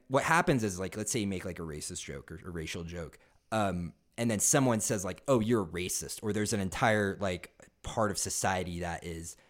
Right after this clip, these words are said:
condemning you for enjoying something that you don't actually recognize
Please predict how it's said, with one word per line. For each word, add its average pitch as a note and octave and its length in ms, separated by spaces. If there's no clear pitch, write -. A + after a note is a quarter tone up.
condemning A2 640
you F2+ 160
for F#2 260
enjoying F#2+ 460
something F#2+ 360
that F2 140
you A#2+ 120
don't B2+ 140
actually G2+ 440
recognize B2+ 960